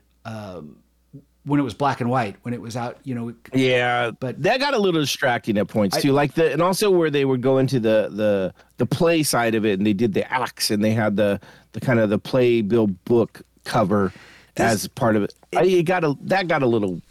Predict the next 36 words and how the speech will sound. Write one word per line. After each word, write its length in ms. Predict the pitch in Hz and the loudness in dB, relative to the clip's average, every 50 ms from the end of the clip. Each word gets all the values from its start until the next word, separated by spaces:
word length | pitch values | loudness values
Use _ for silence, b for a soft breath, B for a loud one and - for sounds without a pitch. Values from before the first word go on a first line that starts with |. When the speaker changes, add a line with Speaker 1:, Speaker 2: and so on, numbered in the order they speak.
| - | -12
Speaker 1:
You 200 | - 110 113 - 190 | -6 -2 0 2 2
know, 200 | 190 175 165 160 - - - | 2 2 0 -2 -4 -4 -2
Speaker 2:
I 60 | 139 | 0
don't 140 | 139 135 135 | 2 2 2
know 60 | 131 | 2
if 80 | 110 | 2
that 180 | 92 117 110 104 | 2 0 0 2
worked. 380 | 101 101 95 98 90 143 123 117 | 2 0 0 0 -2 -6 -4 0
Speaker 1:
This, 380 | 165 202 202 - - - - | 0 2 2 0 -2 -4 -4
this 220 | 139 175 196 196 - | -2 -2 0 0 -2
was 120 | 180 139 - | -4 -4 -2
very 220 | 170 180 196 202 | -2 0 2 2
much 280 | 202 180 175 - - - | 2 0 -2 -4 -4 -2
like, 420 | 143 143 139 135 135 - - - _ _ _ _ _ - - | 0 0 0 0 -2 -8 -16 -20 _ _ _ _ _ -18 -6
you 160 | 180 156 143 | -2 0 2
know, 140 | 139 139 131 | 2 2 0
a 40 | 127 | 0
few 200 | 131 - 160 147 | -2 -2 0 0
years 320 | 143 147 151 147 139 120 | 2 2 2 2 2 0
ago 320 | 143 127 135 135 135 135 131 | 0 2 2 4 4 4 4
when, 360 | 131 131 131 127 123 123 123 | 4 4 4 2 2 2 2
uh, 200 | 123 120 120 120 117 | 2 2 2 0 0
Showtime 640 | - - - 147 139 139 139 135 123 117 117 113 104 | -2 0 0 2 2 2 0 -2 -2 0 0 -2 -2
had 400 | 87 120 117 120 117 113 98 B B B B B B B B _ | -2 -2 0 0 0 0 -2 B B B B B B B B _
David 260 | - 135 131 131 135 120 | 0 2 2 2 2 0
Lynch 280 | 131 131 131 131 - | 0 0 0 0 -2
return 400 | 135 117 - - 127 131 131 131 | -4 -4 -4 -2 0 2 2 2
to 100 | 113 120 | 0 -2
do 320 | 113 101 120 127 127 127 123 | -4 -2 0 0 0 0 0
the, 500 | 110 117 120 117 113 117 131 92 98 104 - | 0 0 0 0 -2 -4 -6 -8 -12 -12 -12
the 100 | 120 110 | -12 -8
final 360 | - - 127 127 127 120 107 | -4 -2 0 0 0 0 -2
season 360 | - - 139 127 110 120 120 | -2 0 0 0 0 0 -2
of 100 | 110 - | -2 -2
Twin 300 | - - 139 135 127 120 | -4 -2 0 0 0 0
Peaks, 500 | - - 147 135 98 - - - - - | 0 -2 -4 -4 -4 -6 -10 -12 -12 -12